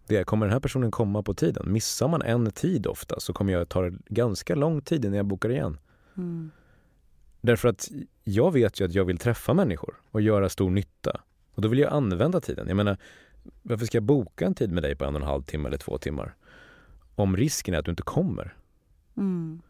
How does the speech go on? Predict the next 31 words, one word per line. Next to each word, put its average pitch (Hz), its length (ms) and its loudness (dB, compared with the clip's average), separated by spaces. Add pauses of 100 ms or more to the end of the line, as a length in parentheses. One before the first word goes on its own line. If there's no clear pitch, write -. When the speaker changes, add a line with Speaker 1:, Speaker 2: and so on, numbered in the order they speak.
(600)
Speaker 2:
Ja, 196 200 -6
ja, 202 80 -6
men 196 140 -8
precis. - 360 -12 (420)
Då - 120 -8
väljer 196 260 0
du 180 180 -4
säkert 170 300 -8
att 220 40 -4
lägga 185 180 -4
den 165 140 -6
tiden 160 280 -6
på 160 80 -8
någon 165 180 -4
annan 165 240 -6
som 165 140 -6
du 170 80 -8
vet 233 300 -8
kommer. - 340 -12 (120)
Speaker 1:
Ja, 135 600 2
och 131 120 0
sen 143 180 2
åt 131 120 2
andra 143 200 2
hållet 131 200 2
också 123 200 -2
när 127 60 2
det 127 60 2
kommer 123 200 0
till - 100 -2
uppgifter. - 720 -2